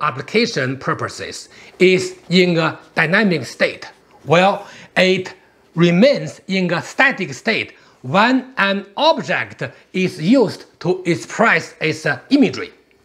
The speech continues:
For example, the trajectory of a metal fist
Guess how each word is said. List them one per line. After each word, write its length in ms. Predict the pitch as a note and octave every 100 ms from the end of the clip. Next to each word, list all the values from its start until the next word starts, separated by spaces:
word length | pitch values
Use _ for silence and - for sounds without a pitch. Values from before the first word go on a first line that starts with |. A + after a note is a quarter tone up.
| _ _ - - - - - - -
For 160 | - G#3
example, 580 | D#3 E3 C#3+ A2+ F2+ - - - C#3+
the 260 | F3+ E3+ -
trajectory 880 | - F#3+ - C4+ A3 F3 E3 D3+ D#3
of 200 | E3 D#3+
a 180 | D#3 A#2+ - - _ -
metal 800 | C3+ D#3+ A3+ C4+ - F3+ E3+ E3+
fist 440 | - A#3 -